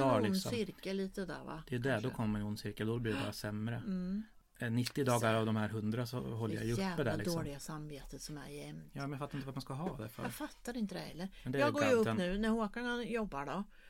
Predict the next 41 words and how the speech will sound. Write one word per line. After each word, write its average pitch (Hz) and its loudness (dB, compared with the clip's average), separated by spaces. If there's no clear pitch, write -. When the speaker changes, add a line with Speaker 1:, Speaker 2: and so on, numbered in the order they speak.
Speaker 2:
Han 190 -2
börjar 175 0
jobba, 165 0
han, 175 -4
han, 165 -4
eh, 156 -6
går 160 -6
upp 143 -6
vid, 87 -6
ja, - -10
han 180 0
går 151 -2
väl 143 -2
och 139 0
jobbar 135 -2
kvart - -8
över - -6
åtta - -10
eller - -8
sen, - -6
något 151 -10
sånt 120 -10
där - -12
typ - -10
då. 196 -2
Och 190 0
sen 190 0
klockan 175 0
nio 165 0
har 143 0
ju 143 -2
de 120 -8
sån 139 -8
här, 90 -4
eh, 87 -4
morgonmöte. 135 -4
Och 208 -2
då 220 -2
sätter 170 -2
jag 139 -4
mig, 120 -6